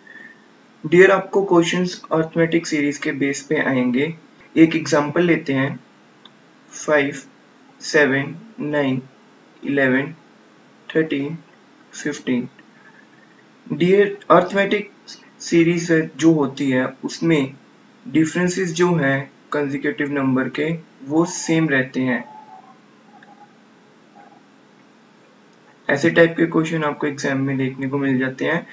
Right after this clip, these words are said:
फ़ाइव और सेवन के बीच वन का difference है, सेवन और नाइन के बीच भी वन का difference है। ऐसे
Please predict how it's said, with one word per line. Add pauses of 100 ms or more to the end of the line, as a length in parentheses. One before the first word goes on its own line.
(300)
फ़ाइव
और
सेवन
के
बीच
वन
का
difference
है, (280)
सेवन
और
नाइन
के
बीच
भी
वन
का
difference
है।
ऐसे